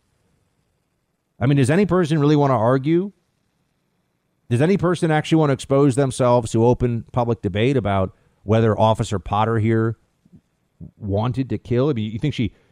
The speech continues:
she, she's on, she's got body cam on, okay?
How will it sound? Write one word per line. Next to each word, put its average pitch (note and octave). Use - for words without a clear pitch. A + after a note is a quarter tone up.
she, C#3
she's C#3
on, F#3
she's E3
got D#3
body A#3+
cam C#3+
on, A2
okay? C3